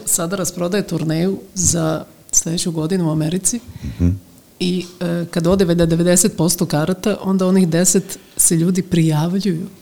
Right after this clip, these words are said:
Speaker 1: I
Speaker 2: Da.
Speaker 1: onda, ako te izaberu, daju ti mogućnost da kupiš kartu, ti ni ne znaš koja je cena.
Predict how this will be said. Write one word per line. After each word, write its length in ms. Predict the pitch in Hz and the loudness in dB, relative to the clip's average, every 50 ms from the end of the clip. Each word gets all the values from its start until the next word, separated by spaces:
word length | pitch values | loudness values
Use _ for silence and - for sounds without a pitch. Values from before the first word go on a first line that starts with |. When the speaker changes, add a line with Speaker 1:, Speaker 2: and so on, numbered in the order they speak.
| - _ _ _ _ - | -20 _ _ _ _ -10
Speaker 1:
I 100 | - - 170 | -4 0 0
Speaker 2:
Da. 60 | 180 | 2
Speaker 1:
onda, 240 | 190 190 196 196 - | 2 2 0 -2 -4
ako 220 | - 123 - 185 170 | -6 -8 -8 -10 -8
te 160 | - - 151 | -4 -4 -2
izaberu, 560 | 151 - 165 151 143 156 160 190 202 220 214 214 | 0 0 0 0 -2 -2 -2 -2 -4 -6 -6 -4
daju 240 | 190 160 156 165 170 | -2 0 0 0 0
ti 140 | 170 - 160 | 0 0 0
mogućnost 480 | 160 156 156 170 170 170 - 196 160 | 0 0 0 0 -2 0 0 0 0
da 100 | - 165 | -2 -4
kupiš 320 | - - 196 - 165 139 - | -4 -4 -4 -4 -4 -4 -4
kartu, 320 | - 185 180 185 180 175 | -4 -4 -4 -4 -4 -4
ti 140 | 165 - 190 | -2 0 2
ni 100 | 185 180 | 4 4
ne 220 | 165 160 170 170 | 4 4 4 2
znaš 200 | 151 156 147 - | 2 0 -2 -4
koja 140 | - - 165 | -6 -4 -6
je 60 | 165 160 | -2 -2
cena. 340 | - - - 151 196 202 | -2 -2 -2 -4 -6 -8